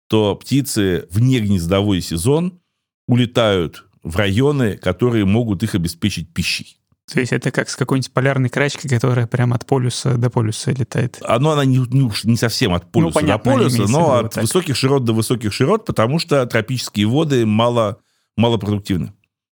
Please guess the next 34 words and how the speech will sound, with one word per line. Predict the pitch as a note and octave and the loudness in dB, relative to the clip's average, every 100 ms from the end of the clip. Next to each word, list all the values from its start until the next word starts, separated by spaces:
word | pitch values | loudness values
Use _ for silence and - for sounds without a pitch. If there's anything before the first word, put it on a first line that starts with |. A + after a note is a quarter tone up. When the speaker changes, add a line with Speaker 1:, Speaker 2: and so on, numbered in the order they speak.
| - | -6
Speaker 1:
В | F#2 G#2+ G2+ | 0 0 2
тропиках | A#2+ D3+ D#3+ A2 - - | 0 0 -2 -6 -6 -2
трудно | C3 A#2+ G#2 | 0 0 -2
прокормиться. | G2 G2 G#2 F#2 E2 | -2 -2 -2 -2 0
Много | G#2+ G2 F#2+ | 0 2 2
рыбы | C#3+ C#3+ G2 D#2 | 0 0 0 -2
в | E2+ G2 A2+ A2 A2+ G#2 G2+ F#2 | -4 0 2 2 0 0 0 -2
высоких | F#2+ G#2 F#2+ | -4 -6 -6
широтах. | - E2+ - _ _ _ - | -6 -6 -8 _ _ _ -6
Speaker 2:
То | B2+ | -4
есть | - | 0
многие | C3 D#3+ D3+ C#3 C3+ D3 - | 0 0 0 0 0 -4 -6
мигрирующие | D3+ C3+ C#3 D3 C#3+ B2 - B2+ _ _ - | -2 0 0 0 -2 -2 -4 -8 _ _ -8
виды | D#3 B2+ E3 D#3 | -2 0 0 0
действительно | C#3 C3+ D#3 D3 | 0 0 -2 -2
подстраиваются | C3+ B2+ - C#3+ C#3+ C3+ B2+ - A#2 | -4 -4 -2 -2 0 0 0 -2 -6
под | - B2 G2+ - | -2 -2 -2 -4
просто | C3 C3 C3 | -2 -2 -4
источники | - C3+ - C3 A#2+ | -2 -2 -2 -4 -4
питания? | - - A3 F3 C#3 G2 | -4 0 0 0 0 0
Speaker 1:
Ну, | G2 D2+ - | -2 -2 -8
это | - G#2 | -2 2
является | G#2 A2 G#2 D3 | 4 2 2 0
основной | - A#2+ A2 A2+ | 0 0 2 2
задачей. | G2 A#2 F#2 - | 2 0 -2 -2
Не | F2 F2 | -4 0
многие, | F#2+ - C#3 F2 | 2 2 2 2
Speaker 2:
А. | G2 | 2
Speaker 1:
а | |
я | G#2 | 0
бы | G2+ | 0
сказал, | A#2+ A2+ | -2 0
примерно | A2+ G#2+ F2 A#2 | 0 0 0 -2
все, | - - | -2 -8